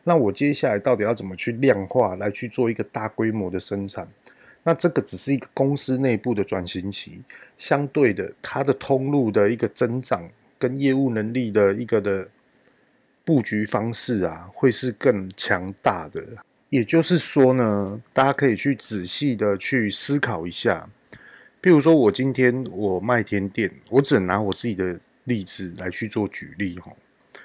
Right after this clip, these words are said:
如果我今天卖甜点，我就每天纯手工，我就每天这样做，做，做，做，做。OK，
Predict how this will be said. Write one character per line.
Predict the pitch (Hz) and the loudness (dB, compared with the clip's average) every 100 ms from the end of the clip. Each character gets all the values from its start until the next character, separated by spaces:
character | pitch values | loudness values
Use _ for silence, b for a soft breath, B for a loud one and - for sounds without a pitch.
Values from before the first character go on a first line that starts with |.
| B B B B | B B B B
如 | 156 | 8
果 | 160 | 8
我 | |
今 | 120 | 8
天 | 139 | 4
卖 | 131 | 2
甜 | 107 98 104 | 2 -2 -2
点， | 104 87 - - - | -4 -6 -8 -16 -6
我 | 107 | -2
就 | 147 | 0
每 | 139 95 | 2 0
天 | 90 113 | -2 -2
纯 | 113 98 98 | -2 -4 -2
手 | 101 | -4
工， | 85 98 98 | -2 -4 -2
我 | 104 | -2
就 | 95 127 | -2 -2
每 | 110 90 | -2 -2
天 | 107 | -2
这 | 104 | -2
样 | 101 95 | -2 -2
做， | 104 92 | -4 -4
做， | 95 90 | -4 -6
做， | 95 87 | -6 -8
做， | 90 82 | -8 -12
做。 | - - - _ _ _ _ | -12 -12 -14 _ _ _ _
OK， | - - 98 - | -8 -6 -8 -10